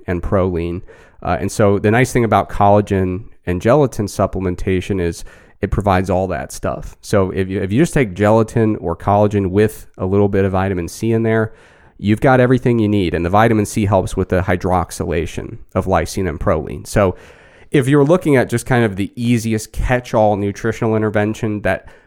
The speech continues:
maybe might support what you're trying to do in terms of connective tissue,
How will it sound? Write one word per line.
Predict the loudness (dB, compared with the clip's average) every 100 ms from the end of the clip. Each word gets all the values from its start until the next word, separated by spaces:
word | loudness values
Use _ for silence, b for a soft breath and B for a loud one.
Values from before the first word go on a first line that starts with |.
| b
maybe | -6 0 4 6 4 4 4
might | 4 4 2 0
support | -4 -2 2 2 2
what | 0
you're | -2
trying | -2 0 0
to | 0
do | 0 0 0 -6
in | -8
terms | -2 -2 -2
of | -4
connective | -2 -2 -2 -6
tissue, | -2 -2 0 -2